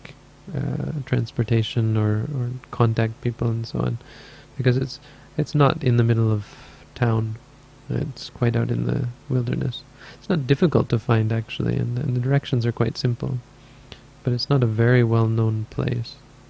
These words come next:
so you have to give a little bit of direction to someone. And yeah, you're, you're welcome to come and study. You have to let us know, because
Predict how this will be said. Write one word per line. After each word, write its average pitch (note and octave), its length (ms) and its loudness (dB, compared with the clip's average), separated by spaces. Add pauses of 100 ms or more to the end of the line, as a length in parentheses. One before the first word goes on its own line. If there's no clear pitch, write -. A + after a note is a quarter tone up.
(1500)
so - 200 -10
you A#2 160 -4
have A2+ 240 -4
to - 60 -18
give A#2 140 -4
a A2 60 -2
little A2 220 0
bit A2+ 140 -4
of B2+ 100 -4
direction A#2+ 520 -2
to C3 120 -8
someone. B2 280 -6 (2500)
And B2+ 180 2
yeah, B2+ 200 4
you're, A2+ 460 0 (240)
you're A#2 480 0 (840)
welcome A#2 360 4
to A#2 80 2
come A#2 200 0
and A2 100 0
study. C#3+ 240 2
You D#3 60 8
have F#3 140 4
to D#3 100 -2
let C3 280 6
us A#2 160 2
know, A2+ 200 4
because B2+ 380 2